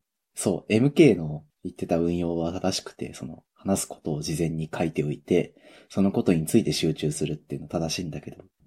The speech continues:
ミーティングの時間もそれに合わせてアジャストしておくっていうのが結構効くよねって思っ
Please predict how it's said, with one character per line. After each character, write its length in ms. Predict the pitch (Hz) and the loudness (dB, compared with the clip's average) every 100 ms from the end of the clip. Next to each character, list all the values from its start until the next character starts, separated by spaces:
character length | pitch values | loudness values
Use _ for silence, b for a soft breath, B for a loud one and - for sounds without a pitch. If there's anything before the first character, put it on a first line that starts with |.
| - | 0
ミ 180 | 104 147 | 4 6
ー 40 | |
テ 80 | 160 | 6
ィ 60 | 147 | 6
ン 40 | |
グ 80 | 139 | 4
の 80 | 127 | 2
時 160 | 131 | 2
間 220 | 127 113 | 2 0
も 260 | 110 101 - _ | -2 -6 -8 _
そ 160 | - 95 | -4 0
れ 40 | |
に 140 | 104 107 | 2 2
合 60 | |
わ 100 | 110 | 0
せ 100 | 110 | -2
て 80 | - | -4
ア 100 | 73 | -4
ジ 60 | 85 | -4
ャ 40 | |
ス 80 | 78 | -4
ト 80 | 98 | -6
し 100 | - | -2
て 100 | 92 | -2
お 60 | |
く 160 | 85 - | -2 -8
っ 20 | |
て 160 | - 80 | -8 -6
い 40 | |
う 20 | |
の 80 | 78 | -6
が 240 | 73 - - _ _ _ - - - | -8 -14 -20 _ _ _ -10 -10 0
結 180 | 113 - | 0 0
構 120 | - | -4
効 20 | |
く 260 | - - - | -6 -6 -6
よ 80 | |
ね 80 | - | -6
っ 40 | _ _ _ _ | _ _ _ _
て 100 | - | 2
思 100 | 95 | 4
っ 80 | - | 2